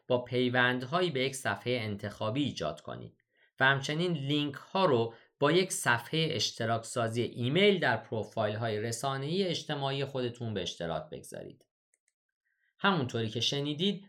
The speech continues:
کانال‌های بسیاری که با همدیگه همپوشانی دارن وجود دارن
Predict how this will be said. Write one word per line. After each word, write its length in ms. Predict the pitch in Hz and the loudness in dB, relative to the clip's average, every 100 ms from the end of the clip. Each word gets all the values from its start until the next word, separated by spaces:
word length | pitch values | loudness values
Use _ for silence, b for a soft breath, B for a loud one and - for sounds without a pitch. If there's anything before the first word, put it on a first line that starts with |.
| _ | _
کانال‌های 640 | 156 139 139 135 143 123 | 0 2 4 2 2 0
بسیاری 720 | 107 135 139 - 180 202 202 | 2 2 2 0 6 6 6
که 120 | 202 | 2
با 120 | 151 117 | 0 0
همدیگه 440 | 110 101 98 107 | 0 -2 -2 -4
همپوشانی 760 | 104 120 120 - 123 131 131 135 | -2 -4 -4 -6 -6 -6 -4 -2
دارن 340 | 131 123 107 | 2 2 2
وجود 320 | 107 127 190 | -2 -2 -2
دارن 420 | 180 170 165 160 | 4 6 6 4